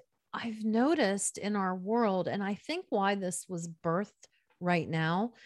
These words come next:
because my daughter, uh, you know, sorry, Carly, I'm calling you out, but she <laughs> gave me a bit of a lecture about, like, "Mom, why did you launch this program right now? Like,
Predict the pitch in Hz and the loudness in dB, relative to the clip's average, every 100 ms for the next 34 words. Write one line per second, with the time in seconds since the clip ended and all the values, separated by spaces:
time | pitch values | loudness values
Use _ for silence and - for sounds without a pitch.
0 | - _ 226 226 233 226 240 214 196 208 | -20 _ -2 0 0 2 4 6 6 8
1 | 185 151 - 165 170 - 220 190 160 - | 4 4 -2 -6 -6 -2 0 0 -2 2
2 | 220 208 208 208 190 190 190 - 196 180 | 6 6 6 2 2 0 -2 -2 -2 -2
3 | 180 220 254 - 180 - - 240 254 254 | 0 2 2 2 -2 -2 -4 0 2 2
4 | 202 180 185 180 180 175 196 269 - 170 | 0 -2 -2 -2 -2 -2 -2 -2 -6 -4
5 | 160 - 190 185 175 170 - - _ _ | -4 -4 -4 -4 -2 -4 -8 -18 _ _
6 | _ - - 220 269 294 226 190 190 - | _ -10 -4 -4 -4 -4 -4 -4 -8 -10
7 | _ _ _ - - _ 220 185 - 277 | _ _ _ -20 -20 _ -14 -10 -10 -6
8 | 339 277 247 196 208 240 262 226 214 - | -6 -6 -8 -6 -4 -4 -6 -8 -10 -12
9 | - - - 240 302 311 233 208 190 - | -18 -20 -8 -6 -2 -2 -2 -2 -4 -2
10 | 233 269 202 196 190 | -2 0 0 0 -4